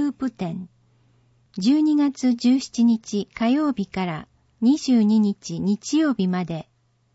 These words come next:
第二十四回フォトイロハ写真展。十二月十九日木曜日から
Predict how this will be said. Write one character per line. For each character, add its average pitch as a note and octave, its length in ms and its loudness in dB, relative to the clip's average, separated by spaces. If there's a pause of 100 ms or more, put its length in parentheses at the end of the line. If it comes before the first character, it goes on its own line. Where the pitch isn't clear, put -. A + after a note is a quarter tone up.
(580)
第 C#4+ 300 2
二 C#4 220 4
十 A#3+ 200 2
四 G#3 300 2
回 F3+ 400 -8 (380)
フ C#4+ 140 -2
ォ - 20 -6
ト A#3 220 -2
イ B3 120 0
ロ B3+ 140 2
ハ F3 340 -6
写 - 220 -6
真 D4+ 280 -2
展。 F3+ 440 -8 (680)
十 A#3+ 240 2
二 D4+ 160 2
月 C#4+ 300 -2
十 C4+ 240 0
九 - 180 -6
日 F3+ 540 -6
木 A3 320 0
曜 D4+ 220 0
日 F#3+ 120 -4
か F#3 200 -6
ら D#3+ 160 -10